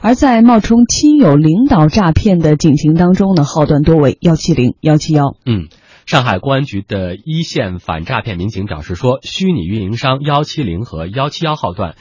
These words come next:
Speaker 2: 一般会提供较为优惠的资费。另外呢，目前幺七零和幺七幺号段的实名登记不是很严格，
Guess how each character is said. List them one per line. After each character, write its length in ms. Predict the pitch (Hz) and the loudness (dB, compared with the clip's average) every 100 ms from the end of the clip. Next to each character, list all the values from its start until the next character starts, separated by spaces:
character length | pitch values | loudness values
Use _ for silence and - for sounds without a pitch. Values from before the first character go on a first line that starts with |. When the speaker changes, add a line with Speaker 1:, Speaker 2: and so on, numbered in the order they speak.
| _ - | _ -8
Speaker 2:
一 100 | 101 | -6
般 220 | 117 123 | -4 -4
会 160 | 101 | -8
提 180 | 80 - | -10 -12
供 160 | 117 113 | -8 -8
较 200 | - 90 | -4 -6
为 140 | 95 | -4
优 160 | 131 175 | -6 -4
惠 160 | 202 | -6
的 100 | 85 | -8
资 140 | - 92 | -8 -8
费。 220 | 101 - _ _ _ | -8 -12 _ _ _
另 140 | 175 175 | -2 0
外 180 | 196 | 0
呢， 120 | 120 104 | -2 -4
目 120 | 117 | -6
前 300 | 98 87 101 | -4 -6 -2
幺 160 | 131 | -4
七 180 | 131 131 | -4 -6
零 220 | 110 87 | -6 -6
和 240 | 113 80 85 | -8 -10 -6
幺 160 | 113 | -6
七 180 | 123 - | -6 -6
幺 120 | 117 | -6
号 180 | 113 113 | -6 -6
段 180 | 110 92 | -6 -8
的 140 | 82 | -10
实 240 | 76 - 110 | -12 -8 -4
名 180 | 113 131 | -4 -4
登 160 | 147 | -6
记 160 | 135 90 | -6 -8
不 140 | 101 | -8
是 80 | 131 | -8
很 160 | 110 80 | -10 -10
严 200 | 82 139 | -8 -8
格， 280 | 85 82 | -8 -10